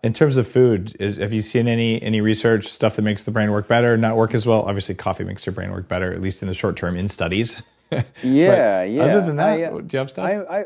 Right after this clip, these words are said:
Speaker 2: I've been doing the, I mean, I grew up eating beans and legumes in Venezuela, so I'm a big, I'm a sucker for, like, the protein-rich vegetables, like lentils.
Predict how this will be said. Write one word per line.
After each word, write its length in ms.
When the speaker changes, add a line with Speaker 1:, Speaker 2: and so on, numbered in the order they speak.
Speaker 2:
I've 240
been 200
doing 340
the, 260
I 120
mean, 160
I 60
grew 340
up 180
eating 380
beans 380
and 140
legumes 680
in 160
Venezuela, 600
so 100
I'm 140
a 80
big, 340
I'm 100
a 60
sucker 400
for, 220
like, 320
the 140
protein-rich 720
vegetables, 560
like 180
lentils. 720